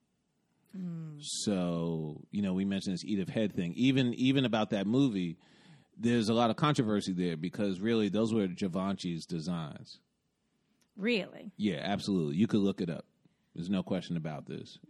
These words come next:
Speaker 2: I
Speaker 1: And she
Speaker 2: mean,
Speaker 1: also worked with the House of Chanel as well. Coco
Speaker 2: I don't know so
Speaker 1: Chanel.
Speaker 2: much about the collabo with Chanel, but I am here to tell you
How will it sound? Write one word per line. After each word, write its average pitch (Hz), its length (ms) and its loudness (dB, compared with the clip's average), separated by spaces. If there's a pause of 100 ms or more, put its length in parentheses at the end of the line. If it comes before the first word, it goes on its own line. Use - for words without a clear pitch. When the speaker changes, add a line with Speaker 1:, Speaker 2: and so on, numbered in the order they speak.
Speaker 2:
I - 60 -6
Speaker 1:
And 262 100 -2
she - 80 -4
Speaker 2:
mean, 359 80 -4
Speaker 1:
also 349 240 -6
worked 302 220 -8
with 247 100 -10
the 226 60 -8
House 202 200 -8
of 180 80 -12
Chanel 180 480 -12
as 170 160 -14
well. 170 420 -12
Coco 214 180 -6
Speaker 2:
I 135 60 6
don't 170 160 8
know 165 120 8
so 190 80 4
Speaker 1:
Chanel. 160 120 6
Speaker 2:
much 151 160 6
about 135 200 6
the 139 80 0
collabo 123 320 6
with 120 120 6
Chanel, 135 600 2
but 104 120 0
I 123 220 2
am 135 160 4
here 127 180 6
to 95 120 -4
tell 214 320 2
you 82 480 0